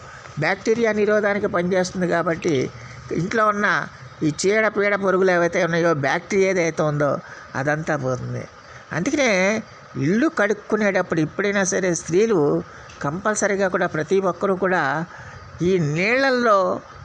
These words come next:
ఉప్పు, అంటే కళ్ళె ఉప్పుని కలిపి, కళ్ళె ఉప్పుని కలిపేసి, ఆ కళ్ళె ఉప్పుతో కలిపి, కళ్ళె ఉప్పు కలిపిన నీళ్ళని కనుక మీరు ఇంట్లో కడగడానికి కనుక ఉపయోగిస్తే ఇంట్లో ఉన్న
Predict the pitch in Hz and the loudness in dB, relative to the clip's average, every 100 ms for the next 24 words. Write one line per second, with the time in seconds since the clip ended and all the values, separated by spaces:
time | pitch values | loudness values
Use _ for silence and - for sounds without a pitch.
0 | - 165 - 302 302 170 - 175 226 220 | -4 -2 -2 0 2 2 0 0 0 0
1 | 151 185 240 254 233 226 247 233 214 196 | 0 2 2 4 2 0 -2 0 2 0
2 | 196 151 - 165 220 247 233 233 220 185 | 0 -2 0 0 4 2 2 -2 0 2
3 | 196 196 202 175 151 - - - - 151 | 2 2 4 4 4 -2 -18 -18 -6 -6
4 | 156 170 196 262 262 254 233 240 226 214 | -2 0 2 4 2 0 2 4 4 0
5 | - - 196 208 196 180 185 202 233 233 | -4 -4 0 2 0 0 0 4 4 2
6 | 220 202 202 202 185 147 160 233 269 262 | 0 0 0 0 0 2 2 2 2 0
7 | 240 214 202 196 185 170 - - - - | 0 0 2 2 4 2 0 -12 -20 -8
8 | 170 190 233 214 170 170 196 202 190 190 | -4 -2 0 0 2 0 0 0 0 0
9 | 185 185 175 196 180 170 170 - 160 151 | 0 2 0 2 0 2 0 0 2 0
10 | - - - - 151 202 240 233 220 202 | -4 -12 -12 -4 -2 0 2 2 2 2
11 | 165 | 0